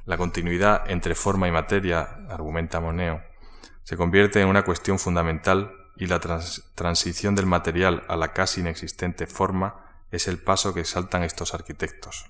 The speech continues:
los minimalistas. Se da entonces prioridad a la piel, la superficie prevalece. La arquitectura enfatiza las superficies reflectantes, artificiales y livianas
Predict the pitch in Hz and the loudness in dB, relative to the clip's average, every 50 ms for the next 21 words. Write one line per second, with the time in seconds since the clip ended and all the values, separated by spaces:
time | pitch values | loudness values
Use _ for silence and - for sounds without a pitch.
0 | - - 78 - - 80 76 76 78 78 80 78 - - - - - - - - | -14 -14 -14 -12 -12 -12 -10 -8 -8 -8 -8 -10 -12 -14 -16 -18 -16 -16 -18 -18
1 | - - - - - _ - - - - - 85 87 90 90 - - 92 95 - | -20 -20 -20 -20 -20 _ -20 -20 -14 -8 -2 2 4 4 4 4 2 0 2 2
2 | 107 98 - - 92 85 82 82 82 87 92 92 90 - 82 82 80 78 76 - | -2 -4 -2 -2 -2 0 2 4 4 6 6 6 6 4 2 2 2 0 -2 -2
3 | - 87 82 76 69 - - - - - - - - - 78 - 82 78 85 80 | 0 0 0 0 -2 -8 -14 -18 -20 -20 -20 -16 -14 -12 -10 -10 -10 -10 -10 -10
4 | - - 92 87 - 101 98 - 85 76 76 78 78 76 - - - - - - | -6 -6 -6 -4 -4 -6 -4 -2 -2 -2 0 -2 -2 -4 -6 -8 -16 -16 -20 -20
5 | - - - - - - - - - 78 76 82 78 82 78 - - 98 92 101 | -20 -20 -20 -20 -20 -20 -14 -10 -8 -8 -8 -6 -6 -6 -4 -2 -2 0 2 2
6 | 101 - - - - - - - - 87 - - 82 - 98 92 - - 101 95 | 0 0 -2 -10 -12 -14 -12 -8 -6 -4 -2 -2 -2 0 0 -2 0 0 0 0
7 | 87 - 92 85 87 80 - - 85 92 90 85 85 80 - 82 - - - - | 0 -2 -4 -6 -6 -6 -4 -4 -2 -2 -2 -2 -2 -4 -4 -6 -8 -4 0 2
8 | 92 92 92 - - 104 107 - - - - 80 - - 87 - - 82 - - | 2 2 2 -2 -4 -4 -4 -4 -8 -6 -8 -10 -8 -8 -12 -10 -10 -8 -2 0
9 | 101 98 92 92 90 - - 82 80 78 78 85 92 92 85 87 90 - - | 0 2 2 0 -2 -4 -4 -4 -4 -2 0 0 0 2 0 -2 -4 -6 -12